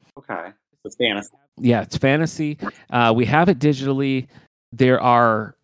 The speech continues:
Speaker 2: a million holds on it. I've read it, um, and it gets a little spicy, let me tell you. Uh, fantasy here, I've read it. It's pretty good. Iron Flame, I have. I haven't started it yet, but it's good. It feels, has kind of a Y A vibe, but the story's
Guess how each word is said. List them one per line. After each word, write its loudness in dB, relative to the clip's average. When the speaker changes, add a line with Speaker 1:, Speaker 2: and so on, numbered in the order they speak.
Speaker 2:
a 2
million -2
holds -10
on -10
it. -14
I've 2
read 2
it, -2
um, 2
and 0
it 0
gets -8
a -10
little -6
spicy, -4
let -2
me 0
tell -4
you. -4
Uh, 4
fantasy 2
here, 4
I've 2
read 6
it. 2
It's -4
pretty 2
good. 2
Iron 2
Flame, -2
I -8
have. -2
I -6
haven't -4
started -2
it -2
yet, -4
but 0
it's -2
good. 2
It -6
feels, 2
has -4
kind -4
of -8
a 0
Y -2
A -2
vibe, -2
but -6
the -6
story's 0